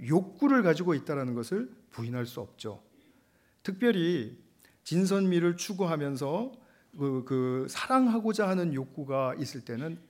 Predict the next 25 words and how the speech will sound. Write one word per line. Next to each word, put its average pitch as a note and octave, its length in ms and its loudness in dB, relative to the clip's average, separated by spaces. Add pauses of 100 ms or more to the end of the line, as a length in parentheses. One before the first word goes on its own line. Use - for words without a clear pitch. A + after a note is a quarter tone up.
(180)
당연히 D#3+ 840 0 (300)
대상이 D3 480 0
있다라는 D#3+ 500 0
말이죠. G#2 420 -10 (360)
사랑의 C#3+ 420 -4
대상. G#2 380 -12 (520)
자, A2+ 140 -4
대상이 A3 400 6
있다라는 A#3 400 4
말은 F#3 240 2
무슨, - 240 -10
무슨 D#3+ 240 -4
뜻입니까? C#3 580 -8 (720)
관계를 C#3 520 0
맺고 D#3 240 0
산다라는 A#2+ 480 -4
뜻이잖아요. A#2 680 -10 (340)
그죠? E3+ 180 -10 (360)
그러니까 E3 640 0 (260)
우리는 G3 340 2
관계 D#3+ 380 2
속에서 E3+ 640 -2 (220)
사랑을 G#3+ 720 0
지향하는 G#3+ 760 0
쪽으로 G3+ 440 -4